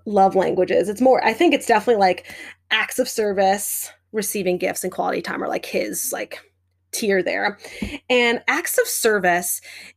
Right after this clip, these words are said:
means that people show love for you by doing things for you. So taking your car to get it washed, or cooking you dinner, or, um, fixing something that you can't do on your own, or, um,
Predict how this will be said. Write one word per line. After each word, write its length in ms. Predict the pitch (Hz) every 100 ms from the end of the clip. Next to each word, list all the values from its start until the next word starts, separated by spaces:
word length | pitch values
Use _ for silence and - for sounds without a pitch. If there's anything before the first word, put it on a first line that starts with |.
| _ _ _ _
means 380 | 240 233 233 220
that 220 | 196 196
people 320 | - 339 415
show 180 | 370 285
love 300 | 196 196 196
for 80 | 262
you 120 | 262
by 240 | 247 214 196 _
doing 420 | 226 220 214 208
things 460 | 196 185 180 180 -
for 220 | - 170
you. 360 | 170 165 - - - -
So 240 | - 208 202
taking 400 | - 190 208 233
your 80 |
car 400 | 226 - 240 240
to 100 | 247
get 140 | 240 240
it 160 | 226
washed, 500 | 233 233 190 185 - - - 277
or 180 | 208 214
cooking 380 | 220 208 - 233
you 120 | 233
dinner, 520 | 220 269 240 202 185 185 - - - _ _
or, 640 | 220 214 214 208 208 196 -
um, 400 | 214 214 214 214
fixing 640 | 202 - 302 - - 247 220
something 400 | 226 214 208 202
that 120 | 190
you 140 | 233
can't 300 | - 254 233
do 340 | 247 240 233 -
on 220 | 226 233
your 160 | 226 -
own, 460 | 254 247 233 220 196 - 285 -
or, 720 | 208 208 214 208 208 208 202 -
um, 520 | 208 208 202 196 185